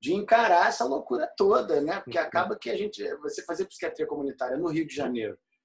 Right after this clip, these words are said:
Speaker 1: que é uma das comunidades mais malucas, mais disfuncionais, mais violentas do, do planeta, né? Do, do,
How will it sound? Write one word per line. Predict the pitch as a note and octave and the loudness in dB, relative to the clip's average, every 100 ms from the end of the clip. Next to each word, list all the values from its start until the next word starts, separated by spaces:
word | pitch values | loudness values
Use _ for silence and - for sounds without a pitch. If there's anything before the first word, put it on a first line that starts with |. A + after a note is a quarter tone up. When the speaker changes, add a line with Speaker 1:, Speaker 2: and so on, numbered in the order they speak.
| _ - | _ -6
Speaker 1:
que | |
é | F3+ | -2
uma | F3+ | -2
das | E3 | -2
comunidades | E3+ D#3+ C#3+ C#3+ C#3 C#3 | -2 0 4 4 4 2
mais | F3 G3+ | 0 2
malucas, | G#3 G3 D#3 F3 D#3+ - B2 | 2 2 2 0 0 0 -2
mais | C#3+ F3+ | 0 -2
disfuncionais, | F3+ - F3+ - D#3+ D3 D3 C#3+ B2+ | -2 -6 -4 -2 -2 0 -2 -2 -4
mais | E3 E3 | -6 -2
violentas | E3+ D3 C#3 C3 B2+ | 0 2 0 -4 -10
do, | A#2+ D#3 | -4 -2
do | D#3+ | -2
planeta, | - D3 C3+ G3 D#3+ C#3 | -2 0 2 0 0 -2
né? | C3 E3+ | -4 -6
Do, | - | -10
do, | - | -20